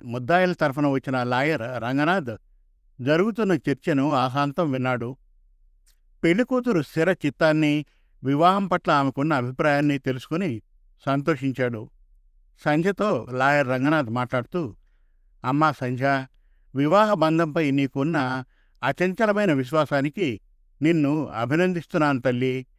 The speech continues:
నేను మీ కేసు వాదించబోయే లాయర్ రంగనాథను. నీ నమ్మకాన్ని గెలిపించడానికి ప్రయత్నిస్తాను.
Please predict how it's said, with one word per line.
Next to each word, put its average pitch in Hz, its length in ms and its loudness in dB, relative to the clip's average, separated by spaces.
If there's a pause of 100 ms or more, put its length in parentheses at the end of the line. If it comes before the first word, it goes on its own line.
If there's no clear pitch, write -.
(420)
నేను 180 320 4
మీ 147 180 2
కేసు 170 300 -2
వాదించబోయే 139 840 -2 (400)
లాయర్ 147 400 2
రంగనాథను. 127 920 -2 (560)
నీ 175 180 2
నమ్మకాన్ని 165 560 0
గెలిపించడానికి 131 760 -2
ప్రయత్నిస్తాను. 123 840 -6